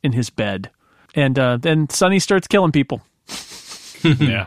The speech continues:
Speaker 2: I mean, I mean, we get the whole tragedy of this, because Michael has to basically say goodbye to Kay and be like, "Look,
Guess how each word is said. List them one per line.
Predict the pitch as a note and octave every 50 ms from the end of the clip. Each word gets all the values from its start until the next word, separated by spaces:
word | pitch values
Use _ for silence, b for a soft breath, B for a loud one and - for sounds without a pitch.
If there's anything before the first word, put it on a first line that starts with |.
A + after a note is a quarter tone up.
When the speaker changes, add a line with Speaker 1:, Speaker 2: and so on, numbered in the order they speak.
| - -
Speaker 2:
I | - D#3
mean, | E3 E3+
I | E3+ F#3+
mean, | G#3+ A3 A3+
we | A#3+
get | C4 C4+
the | - -
whole | E3+ E3
tragedy | - - D#3 D3+ D#3 D3 D3 C#3+ B2
of | A2+
this, | A#2 A2 -
because | C3 A#2 -
Michael | - C3 D#3+ F3 D3+ A#2
has | A2 G#2
to | B2+
basically | A2+ A2 G2+ - A2+ -
say | - A2+ G#2
goodbye | G2+ G#2 F#2+ G#2 G#2 G2 F#2+
to | F2
Kay | E2 - G#2 G2 G2+ G2+ G2+ G2+ A2
and | - G2+ G2
be | G2+ F#2+
like, | F2+ F2+ F2+ F2 -
"Look, | G2+ F#2 F2+ - - -